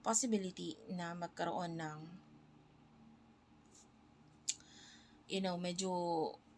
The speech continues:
nag-i-increase or nagkakaroon ng, um, ang tawag dito, lumalalim na emotions pagdating sa mga bagay or tao na hindi mo,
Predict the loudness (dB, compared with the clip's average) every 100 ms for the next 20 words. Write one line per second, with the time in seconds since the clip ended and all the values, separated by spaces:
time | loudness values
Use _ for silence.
0 | -6 0 2 4 6 6 4 2 2 2
1 | 2 2 4 4 4 2 0 -10 -20 -20
2 | -20 -20 -20 -20 -10 -6 -4 -2 -2 0
3 | 0 -2 -2 -2 -2 -2 -4 -10 -10 -8
4 | -6 -6 -4 -4 -2 -2 0 2 4 4
5 | 2 0 -2 -4 -6 -14 -16 -14 -14 -6
6 | 0 0 2 2 2 0 0 2 0 0
7 | 0 0 -2 -12 -20 -20 -20 -20 2 6
8 | 8 6 0 0 0 0 0 2 4 4
9 | 4 0 -4 -14 -20 -20 -12 0 4 4
10 | 4 4 4 4 4 4 4 2 0 -2
11 | -2 0 0 0 2 2 4 0 0 -2
12 | -2 -2 -2 -2 -2 -2 -2 -2 -2 -2
13 | -4 -8